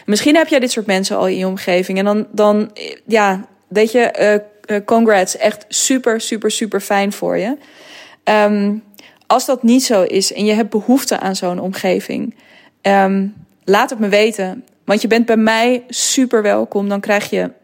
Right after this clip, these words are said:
mij. En op het moment dat je in mijn jaartraject start,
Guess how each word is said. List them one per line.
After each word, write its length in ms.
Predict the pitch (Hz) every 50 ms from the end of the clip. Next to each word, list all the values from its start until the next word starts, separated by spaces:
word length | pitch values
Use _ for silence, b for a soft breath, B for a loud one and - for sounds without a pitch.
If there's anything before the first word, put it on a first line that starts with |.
| _ _ _
mij. 480 | 190 185 185 185 202 214 240 277 311 B B B B B B B B B B B B _
En 400 | - 202 202 196 202 196 202 -
op 100 | - 190
het 100 | 208 208
moment 260 | 202 202 208 208 208
dat 80 | 208
je 60 | 202 220
in 60 | 202
mijn 120 | 196 196
jaartraject 600 | 196 196 196 214 233 - 233 214 202 202 196 202
start, 460 | - - - 208 196 196 196 - -